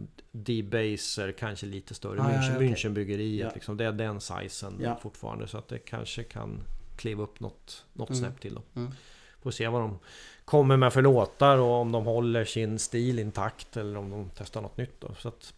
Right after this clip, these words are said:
Speaker 2: Ja.
Speaker 1: det ska bli riktigt kul att se
Speaker 2: Ja.
Speaker 1: vad de kommer med. Eh, nej, så att det blir mycket godis i höst också. Eh, lite konsertpauser nu för min del under sommaren. Det ska
Speaker 2: Ja.
Speaker 1: bli skönt faktiskt.
Speaker 2: Ja.
Speaker 1: Man får lite, eh, nytändning.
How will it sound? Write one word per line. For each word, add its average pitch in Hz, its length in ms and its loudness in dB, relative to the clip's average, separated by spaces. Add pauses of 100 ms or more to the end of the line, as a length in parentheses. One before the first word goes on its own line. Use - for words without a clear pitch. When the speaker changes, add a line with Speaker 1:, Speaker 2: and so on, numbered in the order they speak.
(100)
Speaker 2:
Ja. - 80 -4
Speaker 1:
det 156 260 8
ska 147 200 -2
bli 123 220 -2 (420)
riktigt 143 300 2
kul 110 180 -4 (120)
att 135 80 -4
se 113 60 -2
Speaker 2:
Ja. 113 40 -2
Speaker 1:
vad 110 100 -2
de 120 60 -4
kommer 117 160 -6
med. 104 120 -10 (1900)
Eh, 131 400 6
nej, 156 160 10
så 175 80 6
att 170 80 6
det 170 60 2
blir 180 380 4 (600)
mycket 156 480 2 (100)
godis 147 640 2
i 143 140 2
höst 147 280 2
också. 160 380 0 (180)
Eh, 131 520 -2
lite 127 640 0
konsertpauser 127 920 0
nu 131 160 2
för 135 120 -2
min 131 180 0
del 123 180 2
under 123 160 -2
sommaren. 120 380 -2
Det 131 80 -6
ska 156 80 0
Speaker 2:
Ja. 147 120 6
Speaker 1:
bli 127 180 -2 (100)
skönt 135 320 -2
faktiskt. 131 300 -8
Speaker 2:
Ja. 131 120 -2 (400)
Speaker 1:
Man 113 160 -6
får 113 240 -4
lite, 110 340 -6
eh, 107 160 -4 (280)
nytändning. 131 540 0